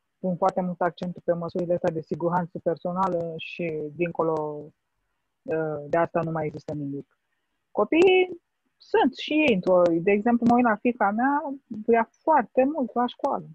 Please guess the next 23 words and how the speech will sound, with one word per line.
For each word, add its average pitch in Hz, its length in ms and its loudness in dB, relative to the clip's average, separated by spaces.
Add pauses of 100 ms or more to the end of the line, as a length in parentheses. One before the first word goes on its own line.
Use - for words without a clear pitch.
(100)
vrea 196 200 -4
foarte 233 340 -2
mult 233 140 -2
să-și 214 160 -6
vadă 220 200 0
colegii, 196 640 -4 (460)
să 180 80 -4
socializeze 190 560 0
direct, 196 460 0
să, 156 280 -8 (920)
să-i 190 220 4
vadă, 185 360 2
să-i 170 180 -6
simtă, 202 460 -4
să, - 180 -14 (1600)
nu 247 140 2
știu, 160 440 -6
mai 208 220 0
degrabă 226 300 4
la 202 100 4
părinți, 185 600 -2
zic 180 140 -2
că 175 240 0